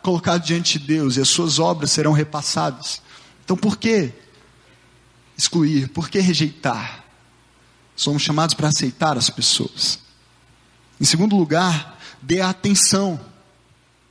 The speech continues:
aos outros. Se nós queremos promover crescimento mútuo, precisamos não apenas aceitar as pessoas, mas dar atenção a elas. Gálatas capítulo seis, verso dez diz, "Portanto, enquanto temos oportunidade,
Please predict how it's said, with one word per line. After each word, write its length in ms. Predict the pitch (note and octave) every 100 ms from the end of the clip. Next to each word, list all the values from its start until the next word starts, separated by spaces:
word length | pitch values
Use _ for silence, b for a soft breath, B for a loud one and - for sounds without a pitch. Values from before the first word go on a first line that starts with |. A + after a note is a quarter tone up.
| _
aos 240 | B2 A#2+
outros. 560 | C#3+ C3+ - C#3+ - - b b b b _ _
Se 100 | -
nós 160 | B2+ -
queremos 280 | E3 F3
promover 420 | - F3 E3+ E3 F3
crescimento 600 | F3+ F3 - F3+ F#3 E3+
mútuo, 320 | E3 G3+ -
precisamos 480 | E3 D#3+ D3+ F3+ D#3+
não 140 | F3+
apenas 320 | F3 F3+ F3
aceitar 460 | F3+ E3+ E3+ F3+ G#3
as 100 | G#3
pessoas, 580 | G3+ - G3+ G#3 G3+ - B -
mas 180 | D#3+ D#3
dar 200 | F3+ F#3+
atenção 480 | G3+ G#3 - A3+
a 80 | A3+
elas. 500 | F#3 B2+ C3 - - - _ _ _ _ _ _ _ _ _ _ _ _ _
Gálatas 520 | B2+ D#3 F#3 - F3+
capítulo 440 | F3 D#3 F#3 F3+ F3
seis, 440 | - F3 F3 E3+
verso 320 | D#3+ E3+ D#3+
dez 300 | D3 D#3+ F#3
diz, 180 | D3 F3
"Portanto, 560 | - E3+ - G#3+ A#3 G3+
enquanto 280 | F#3+ G#3+
temos 320 | G3+ G#3 G#3 F#3+
oportunidade, 840 | G3 F#3+ - F#3 D#3+ F3 G3+ F#3